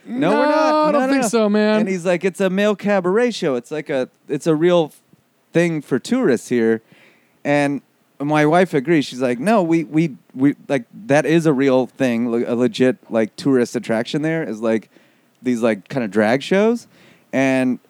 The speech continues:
Speaker 1: she makes the argument with him, like, "No, we should go. We, we were talking about going. We never did." And I was like,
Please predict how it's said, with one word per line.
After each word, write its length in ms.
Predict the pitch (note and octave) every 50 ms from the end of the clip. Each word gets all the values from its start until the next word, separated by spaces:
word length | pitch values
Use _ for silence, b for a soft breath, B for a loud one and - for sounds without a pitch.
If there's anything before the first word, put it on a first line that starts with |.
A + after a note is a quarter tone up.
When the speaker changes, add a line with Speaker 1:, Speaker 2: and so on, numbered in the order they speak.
| _ _ _
Speaker 1:
she 380 | - - - - - D#3 D3+
makes 300 | C#3+ C#3+ C#3 C3+ B2 -
the 220 | - - B2+ C3 G2+
argument 480 | B2 B2 B2+ B2 B2 A#2+ B2 B2 A2 G2+
with 260 | A#2 C#3 D#3 D3+ -
him, 260 | - C3+ A#2+ A#2+ A#2
like, 260 | A#2 A2+ G#2+ G#2+ G2
"No, 260 | F#2+ C#3 F3+ F#3+ F3 D3
we 180 | B2+ C#3 D3
should 240 | C#3+ - - D3+ B2+
go. 240 | - E3+ D#3+ D#3+ D#3+
We, 200 | D3+ D3+ C#3 B2
we 320 | A#2+ C3 - - C3 C3+
were 120 | C#3 C#3 B2+
talking 300 | - D#3 D3 D#3 - D#3+
about 180 | D3 C#3+ C3+
going. 300 | - C#3+ C#3+ D3+ D3 C#3
We 80 | C3+ B2
never 240 | A#2 B2+ C3 B2 B2
did." 220 | A#2+ D3 D#3 D3+
And 80 | C3+ C3+
I 20 |
was 100 | C3 A#2+
like, 160 | B2+ B2 -